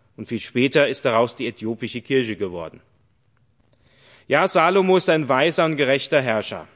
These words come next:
Weisheit und Recht sind Attribute Gottes, die Salomo vor Gott erbeten hat. Da Salomo so handelt, hat es positive Auswirkungen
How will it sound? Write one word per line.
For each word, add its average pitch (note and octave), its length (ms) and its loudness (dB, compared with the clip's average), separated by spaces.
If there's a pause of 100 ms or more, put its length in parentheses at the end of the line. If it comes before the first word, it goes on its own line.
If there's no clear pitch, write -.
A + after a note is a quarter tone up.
(140)
Weisheit E3 560 0
und B2+ 140 -2
Recht C3 300 -2
sind C3 200 -8
Attribute B2 960 -2
Gottes, - 540 0 (340)
die - 120 -8
Salomo C3 540 0
vor C3 220 0
Gott G2+ 220 -4
erbeten G#2+ 480 -10
hat. - 240 -20 (1400)
Da D#3+ 140 -4
Salomo F#3 420 2
so E3+ 220 2
handelt, F3+ 580 2 (340)
hat D3 200 -4
es - 160 -2
positive E3+ 880 0
Auswirkungen C#3+ 920 0